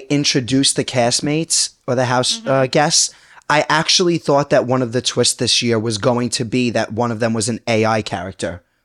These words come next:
Speaker 1: all
Speaker 2: No
Speaker 1: along.
Speaker 2: way.
Speaker 1: Like, from
Speaker 2: Well,
Speaker 1: their
Speaker 2: then
Speaker 1: intro
Speaker 2: they, I saw that
Speaker 1: videos.
Speaker 2: vid-, uh, Theory of America.
Speaker 1: America.
Speaker 2: Because how are you tw-, she's twenty-seven years old from Texas.
Speaker 1: Mm-hmm.
Speaker 2: She's gorgeous. How don't you have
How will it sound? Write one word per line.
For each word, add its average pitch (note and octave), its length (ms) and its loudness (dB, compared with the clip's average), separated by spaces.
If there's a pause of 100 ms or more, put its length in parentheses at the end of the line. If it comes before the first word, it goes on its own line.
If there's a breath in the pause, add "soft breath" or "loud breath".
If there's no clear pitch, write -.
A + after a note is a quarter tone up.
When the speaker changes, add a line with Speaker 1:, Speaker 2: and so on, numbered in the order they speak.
(120)
Speaker 1:
all B2+ 200 4 (100)
Speaker 2:
No A#2 60 0
Speaker 1:
along. A2+ 260 2
Speaker 2:
way. F#2+ 260 -10
Speaker 1:
Like, C#3+ 200 0
from E3+ 160 2
Speaker 2:
Well, D#3 80 2
Speaker 1:
their D3+ 100 6
Speaker 2:
then D3+ 160 2
Speaker 1:
intro D#3 300 4
Speaker 2:
they, C#3 120 2
I D3+ 140 4
saw D3 240 6
that C#4 220 4
Speaker 1:
videos. - 40 -2
Speaker 2:
vid-, B3+ 240 0
uh, A3 560 4
Theory A#3 380 -2
of G#3+ 240 -2
America. G#3+ 420 0
Speaker 1:
America. C#3 640 4
Speaker 2:
Because C#4 340 2
how B3+ 240 0
are D4 60 2
you D#4+ 240 2
tw-, B3+ 400 -2 (220)
she's B3 300 -8
twenty-seven C#4+ 500 0
years C4 220 0
old G#3+ 180 -2
from A3+ 160 -4
Texas. F#3+ 640 -4 (140)
Speaker 1:
Mm-hmm. B2 180 -2
Speaker 2:
She's B3 160 0
gorgeous. A3+ 800 -2 (220 soft breath)
How A#3+ 160 0
don't C4 160 2
you C4+ 80 4
have B3+ 140 0